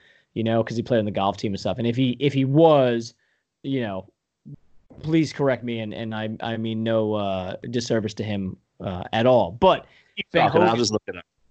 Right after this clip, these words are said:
Speaker 1: Okay. Uh, Ben Hogan is a guy that literally stopped his career for World War Two.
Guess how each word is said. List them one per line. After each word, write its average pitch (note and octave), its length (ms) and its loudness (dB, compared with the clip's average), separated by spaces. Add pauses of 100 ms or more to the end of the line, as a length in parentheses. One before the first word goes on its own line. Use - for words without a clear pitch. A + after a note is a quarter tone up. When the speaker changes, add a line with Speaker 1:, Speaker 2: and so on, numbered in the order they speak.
(240)
Speaker 1:
Okay. D3 320 0 (200)
Uh, B2 320 -2
Ben F#3 280 4
Hogan F#3 320 4
is C3 100 -6
a C3+ 60 -8
guy A2 480 -4 (500)
that B2 340 -2
literally D#3 840 -2 (160)
stopped F3 380 -2
his D#3+ 160 -6
career C#3+ 400 -4 (520)
for - 240 0
World C#3 300 2
War B2 140 -2
Two. - 280 -8